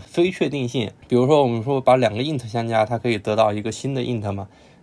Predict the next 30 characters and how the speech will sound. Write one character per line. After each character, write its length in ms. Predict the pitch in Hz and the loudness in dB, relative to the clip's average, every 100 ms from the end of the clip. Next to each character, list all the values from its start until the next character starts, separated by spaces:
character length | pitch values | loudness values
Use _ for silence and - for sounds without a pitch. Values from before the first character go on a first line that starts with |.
| - 101 139 | -20 -16 -4
那 100 | 170 | 0
么 180 | 151 120 | 0 0
我 120 | 104 | 0
们 180 | 117 135 | -2 -4
可 140 | 147 | -2
以 60 | 139 | -2
有 120 | 107 | -2
一 60 | |
个 80 | 117 | -4
结 180 | 123 113 | -2 -2
构 140 | 131 | 0
叫 120 | 127 123 | 0 0
做 120 | 120 | 0
非 340 | - 185 214 | 0 0 2
确 240 | 208 208 139 | -2 -4 -2
定 200 | 160 - | -4 -4
性 280 | 185 131 | -4 -4
的 180 | 104 98 | -2 -4
int， 400 | - 117 101 98 - _ - | -4 -6 -4 -4 -4 _ -14
常 300 | - 110 131 | -4 0 0
见 160 | 185 | 0
的 40 | 127 | 0
描 180 | 107 101 | -2 -4
述 160 | 127 | -8
其 160 | - 113 | -8 -6
实 60 | |
叫 160 | 113 123 | 0 0
做 100 | 120 | 0
数 260 | - - 131 | -2 -4 -4
组。 300 | - - | -4 -10